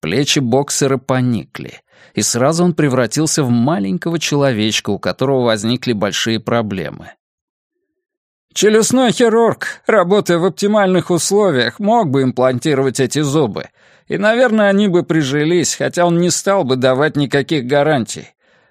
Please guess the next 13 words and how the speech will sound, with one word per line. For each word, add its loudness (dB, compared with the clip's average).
В -2
моем 2
случае 0
она 0
может 0
считать -2
себя 0
счастливицей, -2
если -2
приживутся 0
один 0
или 2
два. 0